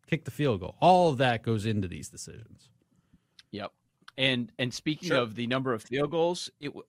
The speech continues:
Speaker 2: it was not posted this, earlier this morning, but I see it up there now. Both kickers tonight, one and a half field goals made.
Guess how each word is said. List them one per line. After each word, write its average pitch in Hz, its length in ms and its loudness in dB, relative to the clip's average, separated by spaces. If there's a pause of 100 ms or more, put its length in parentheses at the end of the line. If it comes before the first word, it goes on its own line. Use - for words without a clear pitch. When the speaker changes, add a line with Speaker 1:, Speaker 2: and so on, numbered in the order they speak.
Speaker 2:
it - 20 -6
was 127 220 -4
not 156 320 0
posted 131 640 -4
this, 117 220 -6 (220)
earlier 160 360 2
this 95 220 -8
morning, 107 220 -4
but 110 120 -4
I 113 60 -2
see 151 200 -4
it 151 60 0
up 135 160 0
there 117 160 0
now. 113 520 2 (260)
Both 160 200 2
kickers 156 360 -6
tonight, 123 440 -2
one 113 200 -6
and 104 100 -6
a 104 40 -6
half 95 200 -8
field 98 240 -8
goals - 240 -10
made. - 320 -12